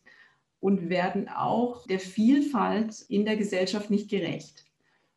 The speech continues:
Und die Berücksichtigung des Geschlechts ist einfach mal ein ganz banaler, einfacher Ansatz in Richtung personalisierte Medizin,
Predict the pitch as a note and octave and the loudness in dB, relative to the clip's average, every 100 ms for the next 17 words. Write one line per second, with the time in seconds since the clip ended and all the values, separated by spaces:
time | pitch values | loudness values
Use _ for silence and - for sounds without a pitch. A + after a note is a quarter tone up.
0 | _ - F#3+ F#3+ F#3+ - - - _ _ | _ -2 0 0 -2 -8 -16 -20 _ _
1 | - _ - G3+ G3 - G3+ G3+ G#3+ A#3+ | -20 _ -2 0 0 -2 2 2 2 0
2 | A#3+ G3+ G3+ G3 F#3+ F#3 E3+ - F3+ D#4+ | 0 2 4 4 0 -2 -4 -2 0 0
3 | - - - G3+ F3+ F#3 G#3 G3 F3+ F#3 | -2 -12 -8 -4 -4 -4 0 0 0 -4
4 | F3 F3+ A3 A3 - - F3 F3 E3+ G3 | -4 -4 -4 -6 -12 -8 -4 -2 -2 -2
5 | G3 F#3 F#3 G3 - F#3+ - D#3+ G3 G#3 | -4 -6 -8 -10 -10 -12 -10 -6 -4 -4
6 | D#3+ F#3+ - - - - A3+ A#3+ G3 - | -6 -8 -12 -20 -18 -6 -2 0 -2 -6
7 | G3 F#3+ - F3 F#3 F3 F3+ E3+ F3 F3+ | -6 -6 -6 -8 -8 -8 -8 -8 -8 -8
8 | F3 E3+ E3+ - G#3 B3 | -8 -8 -10 -4 -2 -2